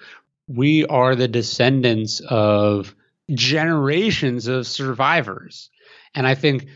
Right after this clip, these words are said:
sort of seeing yourself as an heir to a tradition as opposed to just some ordinary person from,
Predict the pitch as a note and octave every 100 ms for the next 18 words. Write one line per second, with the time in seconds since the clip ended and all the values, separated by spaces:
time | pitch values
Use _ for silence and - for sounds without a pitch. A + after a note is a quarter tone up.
0 | _ - B2+ A#2 - D3 E3 E3+ C#3+ B2+
1 | - C3 A#2+ - B2 A#2 A#2 A2+ G2+ B2
2 | A2 B2+ A#2+ C3+ B2 - A2+ G#2+ G#2 -
3 | G#2+ D#3+ - G#2+ G2+ G2+ A2+ A2 - A2+
4 | A2 A2+ G#2+ A2 - - - - B2+ A#2
5 | A#2 A2+ A#2+ A2+ A2+ G#2+ G#2+ G#2 A2 A2+
6 | - G#2 G2+ A2+ G2+ G2